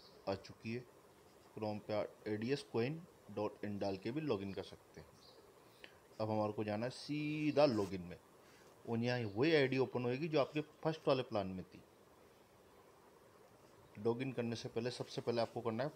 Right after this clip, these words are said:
forget password। यहाँ पर अपनों को अपनी mail आईडी डालना है। जो भी आपकी मेल आईडी, उसे आप यहाँ पर डालें और यहाँ पर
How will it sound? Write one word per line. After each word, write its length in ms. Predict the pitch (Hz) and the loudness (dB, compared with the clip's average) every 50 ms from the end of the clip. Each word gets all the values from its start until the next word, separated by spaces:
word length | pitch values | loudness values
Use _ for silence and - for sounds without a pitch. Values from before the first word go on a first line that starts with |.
| - - 131 | -6 -2 2
forget 540 | 127 135 139 135 131 117 123 120 120 - - - | 4 4 4 2 2 2 0 0 0 -2 0 2
password। 400 | 101 95 92 - 92 92 92 82 - - - - - - - - - - - - - - - - - - - - - - - - - - - - - - - - - - - - - - - | 2 2 2 -2 -6 -6 -6 -6 -8 -18 -20 -20 -20 -20 -20 -20 -20 -20 -20 -20 -20 -20 -20 -20 -20 -20 -20 -20 -20 -20 -20 -20 -20 -20 -20 -20 -20 -20 -20 -20 -20 -20 -20 -20 -20 -16 -12
यहाँ 240 | 101 98 101 104 113 | -8 -4 0 0 0
पर 160 | 113 - 120 | 2 2 0
अपनों 420 | 110 - - 117 113 113 117 117 110 - - - - - - - - - - - - - - - - - - - - - - - - - - | 0 0 -2 -4 -2 -2 0 -2 -2 -4 -8 -12 -20 -20 -20 -20 -20 -20 -20 -20 -20 -20 -20 -20 -20 -20 -20 -20 -20 -20 -20 -20 -16 -8 -2
को 140 | 131 135 - - - | -2 -2 0 2 0
अपनी 320 | 113 113 - 120 123 131 | 0 0 0 -4 -4 -2
mail 380 | 127 117 107 110 123 135 139 131 | -2 -2 0 2 2 2 2 2
आईडी 300 | 120 113 110 120 139 - - - - - - | 2 2 0 -2 -4 -6 -8 -14 -20 -14 -10
डालना 380 | 110 95 95 92 87 87 85 78 | -2 -2 0 0 -2 -4 -10 -10
है। 140 | 80 78 - - - - - - 98 95 | -12 -14 -18 -20 -20 -20 -20 -18 -14 -8
जो 100 | 98 101 | -6 -6
भी 120 | 101 110 113 | -4 -2 -2
आपकी 220 | 104 - - - | -4 -4 -6 -10
मेल 220 | 95 95 95 95 95 | -8 -8 -6 -4 -4
आईडी, 320 | 95 95 98 101 107 123 - - - - - - - - - - - - - - | -4 -4 -6 -8 -10 -10 -12 -18 -20 -20 -20 -20 -20 -20 -20 -20 -20 -20 -20 -12
उसे 160 | - - 117 | -4 0 0
आप 120 | 107 104 - - 110 | 0 0 0 -2 -4
यहाँ 120 | 98 98 | -4 -4
पर 120 | - - | -4 -4
डालें 320 | 101 95 98 98 110 120 123 - - - - - - - - - - - - - - - - - - - - - | -2 0 0 0 0 -4 -6 -8 -16 -20 -20 -20 -20 -20 -20 -20 -20 -20 -20 -20 -20 -20 -20 -20 -20 -16 -8 -4
और 140 | 107 107 104 | -2 -2 -2
यहाँ 320 | 98 95 98 90 95 104 | -2 -4 -4 -2 -2 -2
पर 200 | 104 - - 139 | -2 -2 -4 -6